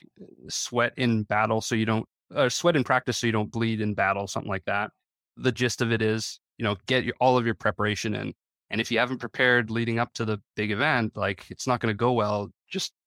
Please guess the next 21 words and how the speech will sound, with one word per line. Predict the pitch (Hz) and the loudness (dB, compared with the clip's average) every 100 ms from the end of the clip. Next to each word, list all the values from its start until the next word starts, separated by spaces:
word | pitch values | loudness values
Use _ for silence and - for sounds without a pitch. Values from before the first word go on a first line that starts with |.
| - | -2
by | 110 | 0
virtue | 104 110 - | 2 0 0
of | 101 | -6
not | 104 104 | -2 -2
having | - 101 98 | -2 -6 -8
prepared | - - 101 | -10 -8 -6
earlier. | - 135 117 101 104 _ _ _ _ _ _ _ | -2 -2 0 -2 -6 _ _ _ _ _ _ _
So | - 123 117 113 113 - | -4 0 2 2 -2 -4
at | 123 | -6
the | - | -6
time | - 196 202 202 170 135 | -2 0 2 2 -2 -2
that | 127 | 0
we're | 123 120 | 2 2
releasing | 113 113 151 - 127 | 2 2 0 0 0
this, | 107 107 - - _ _ - | 0 -2 -6 -12 _ _ -20
November-ish, | - 120 107 139 175 104 101 101 _ _ - 101 - - | -4 -2 2 2 2 0 -2 -6 _ _ -4 -2 -4 -6
there's | 98 123 | -2 -2
still | - 320 294 - | -2 -2 -2 -2
ample | 151 196 131 | -2 -2 -2
time | - 151 123 110 - | -4 -4 -2 -2 -6
to | - 120 113 113 | -2 0 2 -2